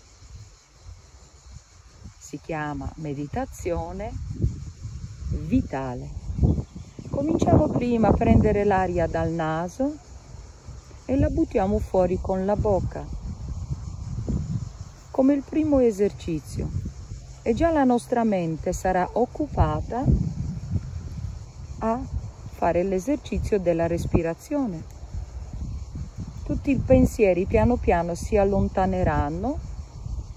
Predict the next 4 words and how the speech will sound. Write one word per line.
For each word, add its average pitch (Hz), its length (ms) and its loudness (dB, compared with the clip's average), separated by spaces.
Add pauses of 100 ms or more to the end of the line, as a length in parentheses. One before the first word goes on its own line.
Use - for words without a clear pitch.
(760)
il 156 220 -2
tempo 170 420 0
che 170 280 -2
passa. 160 840 -4